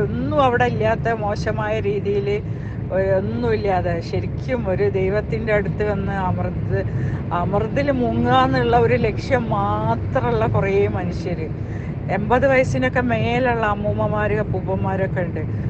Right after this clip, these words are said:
അവരും ഇത്ര നടന്നിട്ടാണ്, അവരെ കയ്യിലൊക്കെ വലിയ പൊതിയുണ്ട്. അപ്പൊ അവരൊക്കെ നടന്ന് വരുന്നെങ്കിൽ നമുക്കിപ്പോ എന്താ നടക്കണെന്നുള്ളത്. അത് കഴിഞ്ഞ് പിന്നെ വെള്ളമൊക്കെ കുടിച്ചു, ഏ, ഡ്രസ്സൊക്കെ മാറി വെള്ളമൊക്കെ കുടിച്ചു പോ-,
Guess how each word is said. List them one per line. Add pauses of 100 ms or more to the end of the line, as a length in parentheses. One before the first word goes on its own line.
(140)
അവരും
ഇത്ര
നടന്നിട്ടാണ്,
അവരെ
കയ്യിലൊക്കെ
വലിയ
പൊതിയുണ്ട്. (420)
അപ്പൊ
അവരൊക്കെ
നടന്ന്
വരുന്നെങ്കിൽ
നമുക്കിപ്പോ
എന്താ
നടക്കണെന്നുള്ളത്. (640)
അത്
കഴിഞ്ഞ്
പിന്നെ
വെള്ളമൊക്കെ
കുടിച്ചു, (540)
ഏ, (100)
ഡ്രസ്സൊക്കെ
മാറി
വെള്ളമൊക്കെ
കുടിച്ചു
പോ-,